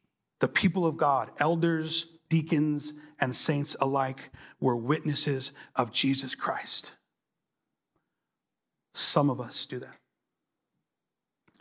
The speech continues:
And the question I have, and it's a challenging question, and, and because I love you, it's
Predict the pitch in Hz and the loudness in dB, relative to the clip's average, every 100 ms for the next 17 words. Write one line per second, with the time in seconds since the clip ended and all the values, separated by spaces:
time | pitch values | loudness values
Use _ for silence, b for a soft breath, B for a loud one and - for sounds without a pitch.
0 | B B B B - 127 - 170 - 156 | B B B B -6 -4 2 2 4 2
1 | 139 - 147 143 143 135 135 - 156 160 | -2 -2 -2 0 -2 -2 -2 0 2 2
2 | 147 135 151 139 147 135 123 143 127 123 | 0 -2 -2 0 -2 -2 -4 -6 -4 -4
3 | 135 156 143 135 143 143 139 120 | -2 0 0 -2 -2 -2 -4 -4